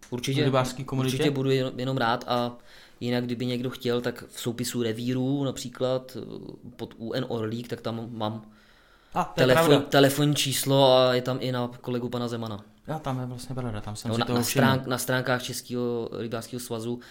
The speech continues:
Speaker 1: Rada Českého rybářského svazu, všude by měl být na mě kontakt. I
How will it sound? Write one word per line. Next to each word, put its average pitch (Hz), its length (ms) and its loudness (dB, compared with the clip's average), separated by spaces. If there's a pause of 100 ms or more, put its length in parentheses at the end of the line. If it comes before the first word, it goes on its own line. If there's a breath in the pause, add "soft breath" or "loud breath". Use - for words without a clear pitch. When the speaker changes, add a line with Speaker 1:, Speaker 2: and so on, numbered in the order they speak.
(720 loud breath)
Speaker 1:
Rada 113 260 2
Českého 120 340 -6
rybářského 113 380 -6
svazu, 117 300 -6
všude 110 280 -6
by 110 100 -6
měl 110 180 -6
být 110 140 -6
na 113 80 -8
mě 110 140 -8
kontakt. 107 600 -10 (340)
I 135 360 4